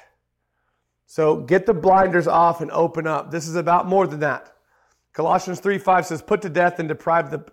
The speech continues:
uh, de-, put to death and deprive, uh, of, deprive yourself of power, the evil longings of your earthly body with its sensual and self-centered instincts, immor-, immorality, impurity, sinful passion,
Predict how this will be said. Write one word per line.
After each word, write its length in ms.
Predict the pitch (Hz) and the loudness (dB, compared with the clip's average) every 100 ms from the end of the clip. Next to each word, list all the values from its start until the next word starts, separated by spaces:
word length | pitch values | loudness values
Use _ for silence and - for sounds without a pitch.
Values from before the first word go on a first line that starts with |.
| - | -8
uh, 300 | 143 139 147 _ _ _ _ - | -4 -4 -6 _ _ _ _ -14
de-, 120 | 143 _ _ - | -14 _ _ -2
put 200 | 214 - | -2 -2
to 140 | - | -6
death 320 | 170 170 165 - | 0 0 0 -4
and 140 | 151 | -8
deprive, 580 | 147 170 170 160 143 120 _ _ _ _ _ _ _ _ _ _ | -6 -4 0 0 -2 -10 _ _ _ _ _ _ _ _ _ _
uh, 180 | 131 - | -8 -6
of, 220 | 131 120 _ _ _ _ _ _ _ _ | -8 -10 _ _ _ _ _ _ _ _
deprive 280 | _ 135 190 | _ -2 0
yourself 240 | 190 190 160 | 0 -2 -2
of 120 | 135 | -2
power, 400 | 165 170 170 165 - _ | 0 2 2 -2 -18 _
the 80 | 151 | -4
evil 200 | 175 175 | 0 2
longings 440 | 165 165 165 160 | 2 0 -2 -6
of 80 | 147 | -8
your 120 | 147 | -8
earthly 360 | - 180 180 175 | -4 -4 -2 -6
body 580 | - - 156 139 143 139 - _ _ | -6 -4 -2 0 -2 -6 -18 _ _
with 180 | 151 120 | -6 -4
its 120 | - | -4
sensual 440 | 185 180 190 180 | -4 -2 -2 -2
and 140 | - 147 | -2 -8
self-centered 1080 | - 180 180 180 - - - 180 175 175 | -4 0 0 -2 -18 -20 -6 -6 -4 -6
instincts, 580 | - 165 160 156 135 - _ - | -4 -6 -6 -6 -8 -8 _ -8
immor-, 400 | 156 180 175 - | -4 -2 -4 -4
immorality, 640 | 165 165 170 175 175 175 - _ | -6 -2 2 2 0 -6 -10 _
impurity, 600 | - - 170 170 170 165 _ | -16 -4 -2 0 -2 -6 _
sinful 420 | - 185 185 185 | -6 -4 -2 -2
passion, 500 | - 156 156 147 156 | 0 0 0 -2 -10